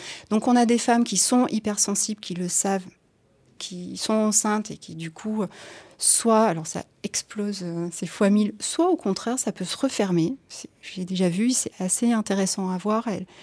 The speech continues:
elles ont cette capacité à se recentrer sur leur bébé, elles ont moins d'hypersensibilité. Soit on a des gens qui sont hypersensibles mais qui le savaient pas, qui le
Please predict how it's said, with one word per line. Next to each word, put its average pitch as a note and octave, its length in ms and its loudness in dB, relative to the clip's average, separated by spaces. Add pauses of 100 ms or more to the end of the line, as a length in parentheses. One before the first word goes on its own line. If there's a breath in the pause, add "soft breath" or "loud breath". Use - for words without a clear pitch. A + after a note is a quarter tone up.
(100)
elles G#3+ 160 4
ont C#4+ 60 6
cette - 160 2
capacité G#3 560 0
à B3+ 60 -2
se - 120 -6
recentrer G3 440 -6
sur - 180 -14
leur F3 140 -6
bébé, F#3 340 -2
elles G3 180 -2
ont F3+ 60 2
moins G3+ 420 6
d'hypersensibilité. G3 960 -2 (920 loud breath)
Soit - 280 4
on D#4+ 80 10
a A#3 100 6
des G3 160 4
gens B3+ 460 6 (480)
qui A#3 120 2
sont A#3+ 140 4
hypersensibles G#3+ 560 4
mais B3 60 6
qui G#3 140 0
le F#3+ 80 4
savaient A#3 320 6
pas, F#3 260 0 (460)
qui G3 200 -8
le F3+ 640 -6